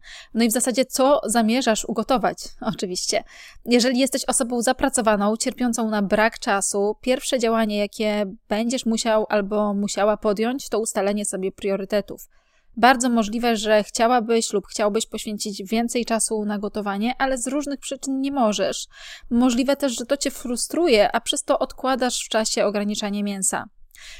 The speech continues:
Aby do tego nie doszło, nie rzucaj się na głęboką wodę.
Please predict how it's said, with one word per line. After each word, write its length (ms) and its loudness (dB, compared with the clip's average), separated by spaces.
Aby 220 4
do 100 -6
tego 260 0
nie 120 0
doszło, 420 0
nie 140 2
rzucaj 220 0
się 120 -4
na 100 0
głęboką 440 0
wodę. 340 -2